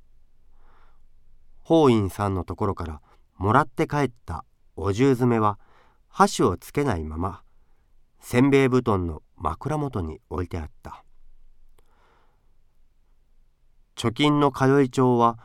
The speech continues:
方々探し回った挙句、かまどの灰の下の落とし穴から発見された。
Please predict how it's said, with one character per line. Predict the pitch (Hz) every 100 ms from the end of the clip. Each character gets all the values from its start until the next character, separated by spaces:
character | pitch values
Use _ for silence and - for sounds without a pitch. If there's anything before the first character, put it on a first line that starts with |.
| -
方 | - 196 151
々 | 98 87
探 | 104 120
し | 127
回 | 113 110
っ |
た | 113 - 78
挙 | 85 82
句、 | 82 - _ _ _ _ _ _ _ _ -
か | 110
ま | 135 147
ど | 139
の | 127
灰 | - 117 147
の | 156
下 | 135 143
の | 117 85 - _ _ _ _ _
落 | 92 104
と | 156
し | - 180
穴 | 104 80
か | 80
ら | 73
発 | - - -
見 | 92
さ | 80 80
れ |
た。 | - 82